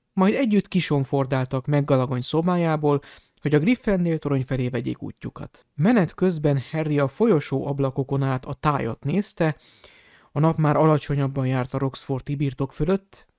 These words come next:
melyen a hótakaró még vastagabb volt, mint az Odu kertjén. A távolban a vadőrlak tűnt fel, előtte Hagriddal,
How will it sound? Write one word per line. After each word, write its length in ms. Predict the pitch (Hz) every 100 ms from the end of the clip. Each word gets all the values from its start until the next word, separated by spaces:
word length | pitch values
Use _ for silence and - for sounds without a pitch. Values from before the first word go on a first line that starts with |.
| _
melyen 340 | 147 151 147
a 60 | 139
hótakaró 600 | 127 156 160 147 147 139
még 260 | 147 175 139
vastagabb 520 | 131 - 139 147 127
volt, 240 | 139 135
mint 180 | 143 135
az 120 | 143
Odu 240 | 147 143 135
kertjén. 680 | 135 127 123 147 123 123 - _ _ - - - - -
A 100 | -
távolban 540 | 117 196 233 220 175 165
a 100 | 156
vadőrlak 600 | 151 156 151 143 139 -
tűnt 260 | - 135
fel, 380 | - 131 131 127 _ _
előtte 400 | 156 151 - 131
Hagriddal, 760 | 135 156 196 170 175 170 -